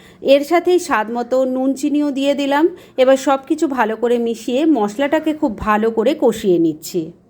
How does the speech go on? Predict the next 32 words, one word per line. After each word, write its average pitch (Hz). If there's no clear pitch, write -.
দু 311
তিন 370
মিনিট 381
সময় 302
নিয়ে 294
মশলাটাকে 277
খুব 311
ভালো 254
করে 277
কষিয়ে 247
নিয়েছি। 254
এবার 294
এর 277
মধ্যে 285
গ্রেভির 247
জন্য 285
জল 277
দিয়ে 196
দেব। 185
এই 302
রান্নাটায় 349
কিন্তু 359
জলের 254
পরিমাণ 294
একটু 254
বেশি 277
পড়ে, 254
তাই 269
সেই 262
বুঝে 247
জল 233
দেবেন। 240